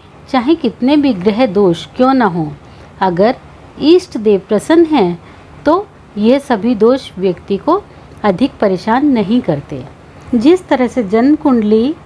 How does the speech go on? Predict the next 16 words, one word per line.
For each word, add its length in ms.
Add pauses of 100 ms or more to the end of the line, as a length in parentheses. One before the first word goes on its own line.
(520)
में 180
हम 400 (220)
इष्ट 260
का 120
पता 300
लगाते 380
हैं, 220 (420)
इसी 240
प्रकार 360
जिन 260
लोगों 280
की 220
जन्म 280
कुंडली 380
नहीं 380
है 240